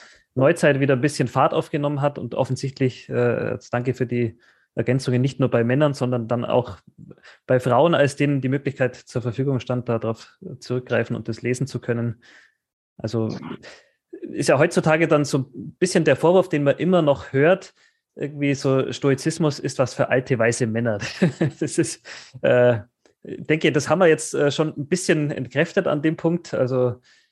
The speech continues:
äh, ist ja so jetzt irgendwie rausgekommen, dass es durchaus nicht der Fall ist.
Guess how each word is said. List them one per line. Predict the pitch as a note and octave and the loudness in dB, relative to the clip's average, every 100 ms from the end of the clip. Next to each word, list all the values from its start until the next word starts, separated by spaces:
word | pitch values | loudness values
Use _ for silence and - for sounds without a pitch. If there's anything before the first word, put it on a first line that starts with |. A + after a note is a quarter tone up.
| _ _ - - | _ _ -12 -2
äh, | B2 A2+ - - - - - _ - - - | 0 0 -6 -18 -16 -14 -16 _ -16 -16 -8
ist | - C3 | -4 0
ja | |
so | A#2 A#2+ A#2+ | 0 2 0
jetzt | A#2 - - | -2 -8 -6
irgendwie | A#2+ B2 A#2+ | -2 0 2
rausgekommen, | A#2 C3+ - - C3 B2+ | 2 2 0 -2 -2 0
dass | A#2+ A#2+ | 0 -2
es | A2 | -6
durchaus | B2+ B2 A2+ - | -4 -2 -4 -2
nicht | D3 - - C#3+ | -6 -6 -4 0
der | |
Fall | - C3 C#3+ | 2 2 2
ist. | D3+ - - | 0 -2 -8